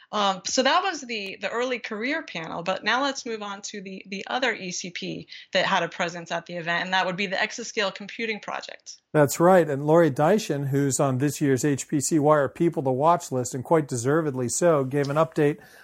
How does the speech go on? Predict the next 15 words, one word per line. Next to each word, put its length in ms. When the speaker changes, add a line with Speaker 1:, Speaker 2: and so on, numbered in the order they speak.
Speaker 2:
on 100
the 80
Exascale 600
Computing 560
Project. 600
And 120
I 80
thought 280
that 160
was 200
really 300
instructive, 560
first 380
of 100
all, 260